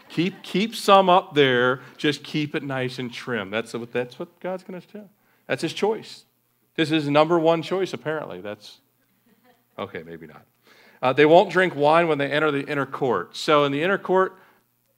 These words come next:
can't have any alcohol in there, whatever. Kinda like, remember the Nazarenes? They couldn't have any touch their lips, but a variation of that, but just no wine in the inner court.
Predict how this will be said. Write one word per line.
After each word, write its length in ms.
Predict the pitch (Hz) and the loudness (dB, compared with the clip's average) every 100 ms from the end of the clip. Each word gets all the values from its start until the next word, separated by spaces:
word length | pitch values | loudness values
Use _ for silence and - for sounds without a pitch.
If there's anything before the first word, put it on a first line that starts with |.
| _ _ _ | _ _ _
can't 160 | 165 | -4
have 180 | 147 143 | 0 0
any 180 | 147 156 | 0 0
alcohol 540 | 143 147 147 131 131 | 2 0 -2 -4 -4
in 100 | 131 | -4
there, 140 | 123 120 | -6 -4
whatever. 320 | 120 117 104 | -4 -4 -6
Kinda 260 | - 156 180 | -4 -2 -2
like, 100 | 156 | -4
remember 240 | 143 139 | -6 -6
the 100 | 117 | -6
Nazarenes? 800 | 113 131 131 123 120 135 165 151 | -4 -4 -4 -6 -6 -8 -10 -14
They 100 | - | -16
couldn't 280 | - 135 123 | -12 -10 -8
have 240 | 120 110 | -8 -6
any 220 | 113 120 117 - _ | -6 -8 -10 -16 _
touch 260 | - 127 123 | -12 -12 -10
their 100 | 110 | -8
lips, 220 | 120 123 - | -8 -10 -6
but 220 | 120 113 - | -6 -6 -10
a 80 | - | -10
variation 720 | 107 131 143 135 147 226 233 | -6 -2 0 0 -2 -2 -6
of 60 | 113 | -8
that, 260 | 104 110 120 | -6 -6 -8
but 180 | 110 - _ _ _ _ | -10 -12 _ _ _ _
just 260 | - 127 127 - - _ _ | -6 -6 -6 -16 -20 _ _
no 260 | 117 110 139 | -8 -2 0
wine 560 | 143 131 123 123 120 127 | 0 0 0 -4 -8 -12
in 140 | 123 | -10
the 60 | 110 | -10
inner 280 | 104 113 110 | -8 -8 -8
court. 440 | - 117 98 85 | -10 -8 -6 -8